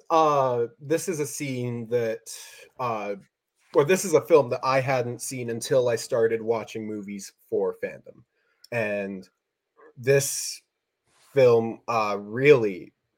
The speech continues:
uh, I really love, but it's this moment. It's not any, uh, grand fight scene like, uh,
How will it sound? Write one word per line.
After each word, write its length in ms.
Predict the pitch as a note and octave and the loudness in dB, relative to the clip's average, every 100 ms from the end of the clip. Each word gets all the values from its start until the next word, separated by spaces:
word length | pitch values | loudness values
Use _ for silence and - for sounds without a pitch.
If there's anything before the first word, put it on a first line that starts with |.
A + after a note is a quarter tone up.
| - | -6
uh, 180 | G#2 G#2 | -4 -2
I 220 | G#2+ A2+ G2+ _ G2 | -2 -4 -6 _ -16
really 300 | G#2+ A#2+ G#2 | -6 -4 -4
love, 260 | F#2+ C2+ C#2 | -6 -10 -6
but 100 | A2+ | -4
it's 300 | - A2+ - | -2 -4 -6
this 300 | - C3 C3+ | -2 0 2
moment. 580 | C#3 C3 A#2 A2 A2 - | 6 6 6 0 -4 -8
It's 240 | - A2+ - | -6 -4 -2
not 360 | C3 B2+ B2+ - | 0 0 -2 -4
any, 420 | C3 B2 A#2+ A#2 - _ _ _ _ - | -4 -2 -4 -8 -14 _ _ _ _ -4
uh, 480 | A#2 G#2+ G#2 G2+ G2+ - _ _ _ _ B2 | -2 0 0 -2 -4 -10 _ _ _ _ -14
grand 500 | A#2 B2+ A#2 A2+ A2 - _ _ | -2 0 2 -2 -6 -14 _ _
fight 260 | - A2 G#2+ | -2 -2 -2
scene 320 | - A2+ A2 | -10 -8 -6
like, 160 | G#2 G#2 _ | -6 -8 _
uh, 300 | A#2 G#2 G#2 | -4 -2 -2